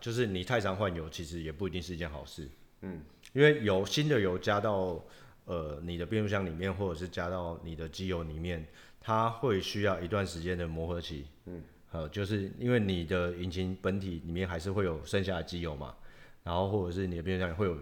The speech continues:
Speaker 1: 余油嘛，然后这两个在 mix 的过程，它的本身的润滑效果不一定是最好的。
Speaker 2: 嗯。
Speaker 1: 呃，或者是有些机油它是必须经过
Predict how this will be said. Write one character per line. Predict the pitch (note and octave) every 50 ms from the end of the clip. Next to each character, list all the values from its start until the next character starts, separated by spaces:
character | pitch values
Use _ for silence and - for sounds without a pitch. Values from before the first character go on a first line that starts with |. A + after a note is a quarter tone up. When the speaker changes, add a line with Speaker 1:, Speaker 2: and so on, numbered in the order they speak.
| - - -
Speaker 1:
余 | F2+ F2 F2+ F#2+
油 | G2 F2 D#2+
嘛， | D2+ D#2 D#2+ C#2+ C2+ - - - - - - - - - -
然 | F#2+
后 | F#2+
这 | F2+ A2 G#2+
两 | F#2+ F2 E2+
个 | F2 E2+
在 | E2+ G2 F#2
mix | F#2+ G2 F#2+ - - -
的 | F#2 E2+
过 | - - F#2+ F2+
程， | - - D#2+ C#2+ D2 - - -
它 | - F#2+ F#2+
的 | F#2 F2 E2+ E2 D2+ C#2+ D#2 - - - - - - -
本 | - F2+ E2+
身 | F#2 G#2
的 | G#2
润 | G2+ G#2 F#2
滑 | F#2 E2+
效 | E2 F#2+ F2+
果 | E2+
不 | D#2+ D#2 G2
一 | F2+
定 | F2+ E2+
是 | E2+ D#2+
最 | - F2+ E2
好 | D2 D#2 D2 - -
的。 | - E2+ - -
Speaker 2:
嗯。 | E2+ F2 E2 D2+ D2+ - - - - - - -
Speaker 1:
呃， | F#2 E2 D#2+
或 | - C#3 B2+ G#2
者 | F#2
是 | F2+ A2 A#2 A2 G2+ F#2+
有 | F#2+ F2+ F2 E2
些 | G#2+ A2 A2
机 | G#2+ - A2+ A2+
油 | G#2+ F#2 E2+ E2
它 | F#2+ G2+ G2
是 | F#2+ A2 G2
必 | F2+ G2+ F#2+
须 | F2+ - G2 F#2
经 | - F#2+ G2 F#2+
过 | F#2+ F#2 F2+ E2 -